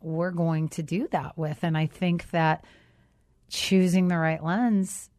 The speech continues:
for this process is super important, you know. But let's, let's go back to Romans twelve two. It says, you know, "Do not conform to the pattern of this world."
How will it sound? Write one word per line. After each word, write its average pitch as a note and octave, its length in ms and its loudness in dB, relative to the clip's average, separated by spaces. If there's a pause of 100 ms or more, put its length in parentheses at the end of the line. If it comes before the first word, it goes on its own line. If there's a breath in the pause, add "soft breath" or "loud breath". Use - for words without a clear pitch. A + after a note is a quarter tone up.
(120)
for D#3+ 300 -2
this D#3+ 180 -2
process G#3 640 -6
is D#3 100 -8
super D#3 560 -8
important, E3 720 -6 (140)
you D#3+ 120 -2
know. D3+ 320 -2 (960 soft breath)
But G#3 140 0
let's, C4+ 420 0
let's A#3+ 200 0
go C#4+ 100 -2
back A3+ 280 4
to G#3 120 -4
Romans E3 480 0
twelve D3 320 -4
two. C#4 400 -4 (160)
It E3 160 -4
says, D#3+ 580 -4 (360)
you F3 160 0
know, D3+ 300 -6 (460)
"Do F3 160 0
not E3 340 2
conform D#3 800 -2
to - 120 -6
the E3 60 -4
pattern D3 440 -4
of D#3+ 100 -4
this F3+ 200 -10
world." A3 360 -4